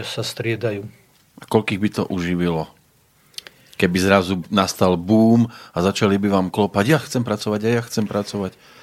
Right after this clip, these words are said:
Speaker 1: Tak akože, e, ja som vám povedal, že najprv by musel prísť, sadnúť si a pozerať sa, že čo bude robiť.
Speaker 2: Rozumiem, ale keby naozaj... Že,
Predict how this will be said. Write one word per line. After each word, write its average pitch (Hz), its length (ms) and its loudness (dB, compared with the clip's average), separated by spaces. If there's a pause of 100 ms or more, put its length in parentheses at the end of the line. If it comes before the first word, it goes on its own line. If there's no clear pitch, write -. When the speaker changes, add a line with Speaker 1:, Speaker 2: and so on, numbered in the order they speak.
(300)
Speaker 1:
Tak 151 220 0
akože, 151 320 -2
e, 151 140 2 (1000)
ja 156 260 4 (280)
som 135 300 -6
vám 135 200 0 (140)
povedal, 135 460 -2
že 123 400 -4
najprv 127 420 -2
by 117 160 -6
musel 123 280 -6
prísť, 127 600 -8
sadnúť 117 520 -4
si 127 220 -8 (340)
a - 120 -4
pozerať 120 400 -2
sa, - 140 -6
že 107 160 -6
čo 117 160 -8
bude 104 340 -6
robiť. 98 520 -6
Speaker 2:
Rozumiem, 101 360 0
ale 98 160 2
keby 175 180 2
naozaj... 180 360 6
Že, 127 160 2